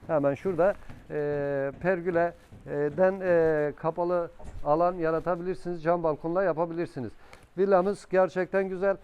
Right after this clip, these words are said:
Şuradan da hemen, e, Sinan Bey size etrafı biraz tanıtsın.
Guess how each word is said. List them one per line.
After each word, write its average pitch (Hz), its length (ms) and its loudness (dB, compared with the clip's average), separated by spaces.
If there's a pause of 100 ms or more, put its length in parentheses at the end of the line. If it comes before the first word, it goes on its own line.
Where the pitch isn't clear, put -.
(180)
Şuradan 196 440 2
da 185 120 6
hemen, 190 260 6 (100)
e, 147 140 0
Sinan 185 380 2
Bey 190 220 4 (460)
size 185 420 4
etrafı 190 460 4
biraz 190 220 6
tanıtsın. 151 520 2